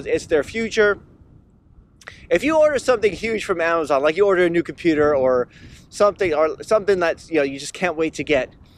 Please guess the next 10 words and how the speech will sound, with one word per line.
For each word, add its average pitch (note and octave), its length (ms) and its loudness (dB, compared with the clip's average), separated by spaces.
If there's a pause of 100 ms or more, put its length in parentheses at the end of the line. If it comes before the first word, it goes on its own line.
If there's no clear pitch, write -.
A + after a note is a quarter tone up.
(240)
and D#3 140 -2
they G#3+ 120 4
send A3 240 0
you G3+ 60 -6
the F#3 240 -4
email E3+ 260 2
saying D3+ 220 0
trap, - 380 0 (560)
track G#3 300 0
shipping, A#3 480 0